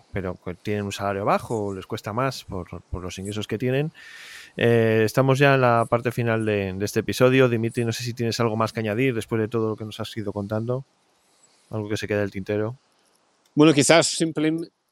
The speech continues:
Speaker 2: sí, simplemente, bueno, qué sé, que para tampoco quedarnos, quizá,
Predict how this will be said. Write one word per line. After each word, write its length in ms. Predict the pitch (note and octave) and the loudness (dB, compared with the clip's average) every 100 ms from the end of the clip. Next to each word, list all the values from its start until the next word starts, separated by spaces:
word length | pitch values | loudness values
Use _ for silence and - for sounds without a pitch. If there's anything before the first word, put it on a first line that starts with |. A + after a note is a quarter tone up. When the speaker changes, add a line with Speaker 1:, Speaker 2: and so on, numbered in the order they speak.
| _ _ C3+ | _ _ -20
Speaker 2:
sí, 540 | D#3 - - D3+ B2 G#2+ | -14 0 4 6 6 2
simplemente, 520 | - A2 B2+ C#3 C3 | -2 -2 2 2 4
bueno, 260 | B2+ C3+ F#2+ F#2 | 4 2 0 -8
qué 80 | F#2+ | -8
sé, 140 | - | -8
que 120 | - | -10
para 180 | - F#2 | -10 -8
tampoco 360 | F2+ G2 G#2 G2 | -6 -4 0 4
quedarnos, 420 | A2+ A2+ G#2+ F#2+ | 6 6 6 0
quizá, 260 | A2 G2+ | 0 0